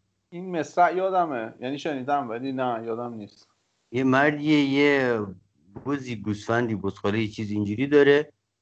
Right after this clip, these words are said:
Speaker 2: و همینجوری داره میره، اینم همراهش میاد. یکی ازش می‌پرسه،
Speaker 1: مم.
Speaker 2: میگه که "چرا هیچ قلاده‌ای، افساری، چیزی نداره این؟" میگه: "من به این آب و دون دادم، غذا دادم که احسان کمندی است بر گردنش."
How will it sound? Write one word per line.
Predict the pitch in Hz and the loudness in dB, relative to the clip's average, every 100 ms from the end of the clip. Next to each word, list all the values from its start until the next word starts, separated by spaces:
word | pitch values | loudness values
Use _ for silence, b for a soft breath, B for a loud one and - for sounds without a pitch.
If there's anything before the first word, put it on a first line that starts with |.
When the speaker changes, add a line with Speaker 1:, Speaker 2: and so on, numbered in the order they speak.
| _ | _
Speaker 2:
و | 110 | -2
همینجوری | 131 127 123 | 0 0 4
داره | 113 | 4
میره، | 113 113 117 | 4 2 4
اینم | 147 143 135 | 4 4 2
همراهش | 120 113 117 143 139 | 0 0 0 -2 0
میاد. | 147 127 104 | 2 2 2
یکی | 120 127 | -2 -2
ازش | 131 135 147 | -2 -4 -10
می‌پرسه، | 139 143 | -16 -10
Speaker 1:
مم. | 143 | -6
Speaker 2:
میگه | 143 151 | -4 -4
که | 147 147 143 _ _ _ _ | 4 4 4 _ _ _ _
"چرا | 139 135 | 0 2
هیچ | 139 139 - _ | 2 -4 -14 _
قلاده‌ای، | - 113 104 107 123 135 | -2 -2 0 0 0 -2
افساری، | 101 104 104 131 131 117 | 0 -2 -4 -2 -2 -4
چیزی | 117 127 127 | -12 -12 -4
نداره | 131 139 135 127 | 0 4 4 4
این؟" | 123 120 117 120 _ _ _ _ _ | 0 0 -4 -8 _ _ _ _ _
میگه: | 95 104 | -6 0
"من | 117 120 113 | 0 2 0
به | |
این | 113 127 - | 0 -2 -2
آب | 98 95 98 | -2 0 -4
و | |
دون | 95 113 123 | -2 0 2
دادم، | 104 95 90 82 - | 2 2 0 -2 -2
غذا | 92 98 113 | 0 2 2
دادم | 104 95 90 87 85 _ _ _ _ | 4 2 2 -2 -4 _ _ _ _
که | 107 95 | -4 -4
احسان | 92 - 123 127 120 | -6 -4 0 2 2
کمندی | 104 98 95 90 87 | -2 -2 0 -2 -4
است | 87 - - | -8 -8 -4
بر | 85 | -4
گردنش." | 80 85 80 80 78 _ _ _ | -2 -4 -4 -8 -14 _ _ _